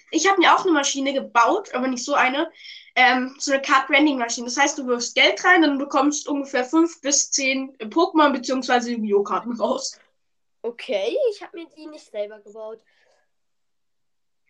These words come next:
Speaker 1: Okay, fangen wir an.
Speaker 2: Fangen wir an.
Speaker 1: Wer beginnt?
Speaker 2: Mm, am besten einfach sozusagen wie Schere, Stein, Papier und derjenige muss dann immer sagen, was er hat.
Speaker 1: Oder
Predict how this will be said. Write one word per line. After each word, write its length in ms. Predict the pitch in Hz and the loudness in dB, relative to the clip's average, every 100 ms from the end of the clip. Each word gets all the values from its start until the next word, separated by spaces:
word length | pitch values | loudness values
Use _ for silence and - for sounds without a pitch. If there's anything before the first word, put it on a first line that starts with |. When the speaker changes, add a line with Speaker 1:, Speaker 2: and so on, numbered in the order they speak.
| 330 - - - _ _ _ _ _ _ _ - | -6 -6 -10 -12 _ _ _ _ _ _ _ 0
Speaker 1:
Okay, 280 | 339 214 202 | 4 4 4
fangen 220 | 285 302 | 2 4
wir 80 | 254 | 4
an. 120 | 320 - _ _ _ _ _ _ _ | 2 -2 _ _ _ _ _ _ _
Speaker 2:
Fangen 260 | - 269 269 | -14 -12 -10
wir 80 | 233 | -12
an. 260 | 233 214 _ _ _ _ _ _ _ | -14 -20 _ _ _ _ _ _ _
Speaker 1:
Wer 280 | 226 240 254 | -4 2 4
beginnt? 480 | 233 302 494 - - _ _ _ _ _ _ _ _ - | 4 -2 -2 -4 -10 _ _ _ _ _ _ _ _ -10
Speaker 2:
Mm, 420 | 269 285 285 285 - _ _ _ _ _ _ _ _ _ | -8 -6 -8 -10 -12 _ _ _ _ _ _ _ _ _
am 120 | - 269 | -6 -4
besten 360 | 311 - 262 | -4 -8 -14
einfach 420 | 240 262 277 277 | -10 -8 -10 -18
sozusagen 680 | 254 269 - 233 233 240 247 233 | -14 -16 -14 -12 -10 -10 -14 -18
wie 220 | 254 240 | -20 -12
Schere, 300 | 262 240 247 | -10 -10 -8
Stein, 200 | 240 240 | -10 -10
Papier 360 | 220 _ 254 | -16 _ -8
und 200 | 247 240 226 | -8 -10 -12
derjenige 720 | 226 226 226 226 220 220 214 _ _ _ _ | -10 -10 -10 -10 -8 -8 -8 _ _ _ _
muss 180 | 233 247 | -12 -10
dann 100 | 220 | -10
immer 240 | 220 220 | -10 -8
sagen, 300 | 214 214 214 | -6 -6 -8
was 160 | 202 208 | -14 -18
er 100 | 196 | -20
hat. 200 | 202 _ _ _ _ _ _ _ - - _ | -20 _ _ _ _ _ _ _ -20 -20 _
Speaker 1:
Oder 180 | 359 | 0